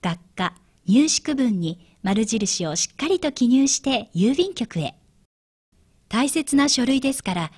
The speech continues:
必ず郵便局の窓口で簡易書き留め扱いで手続きしてください。ポストには直接投函しないでくださいね。詳細は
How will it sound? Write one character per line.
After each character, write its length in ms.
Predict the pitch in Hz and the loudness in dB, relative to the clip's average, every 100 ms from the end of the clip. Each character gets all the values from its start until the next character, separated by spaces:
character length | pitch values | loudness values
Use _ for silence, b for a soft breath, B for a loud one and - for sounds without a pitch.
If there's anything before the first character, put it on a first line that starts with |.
| b b b b | b b b b
必 80 | 180 220 240 | 0 2 2
ず 300 | 220 208 - _ | 0 -2 -4 _
郵 240 | 180 277 330 | 2 4 4
便 180 | 349 | 2
局 260 | 339 277 220 | 0 -2 0
の 120 | 190 | 0
窓 260 | 156 165 302 | 0 2 4
口 280 | 285 - 156 | 2 0 -4
で 200 | 151 - b b b b _ | -6 -8 b b b b _
簡 260 | 190 302 349 | 2 4 4
易 140 | 339 | 0
書 120 | 311 | -4
き 100 | - | -4
留 220 | - 311 320 | 0 2 2
め 60 | |
扱 300 | 330 - 277 | 0 -2 0
い 100 | 254 | 0
で 280 | 226 220 - | 2 0 -2
手 100 | 196 | -6
続 180 | 208 196 | -4 -4
き 140 | 190 | -2
し 80 | 170 | -4
て 120 | - | -4
く 60 | 175 | -4
だ 120 | 185 | -6
さ 180 | - 175 | -4 -4
い。 140 | 147 - _ _ _ _ _ _ _ _ _ _ _ - | -4 -12 _ _ _ _ _ _ _ _ _ _ _ -6
ポ 120 | 330 | -4
ス 120 | 381 | -2
ト 120 | - 330 | 0 4
に 140 | 262 | 4
は 200 | 214 190 B B - | 4 0 B B -6
直 120 | 175 165 | -4 -4
接 440 | - 262 262 247 202 | -2 -2 0 0 0
投 240 | - 233 | 0 0
函 240 | 247 269 262 | 2 2 2
し 160 | - | 2
な 120 | 240 | 2
い 40 | 320 | 2
で 80 | 302 | -2
く 100 | 240 | -4
だ 100 | 226 | -2
さ 140 | 240 | 0
い 80 | 202 | 2
ね。 280 | 202 269 - _ _ _ _ _ _ _ _ _ _ _ _ _ _ _ _ _ | 2 2 -4 _ _ _ _ _ _ _ _ _ _ _ _ _ _ _ _ _
詳 220 | - 220 233 | 0 2 2
細 260 | 226 214 | 0 0
は 260 | 185 180 | 0 -2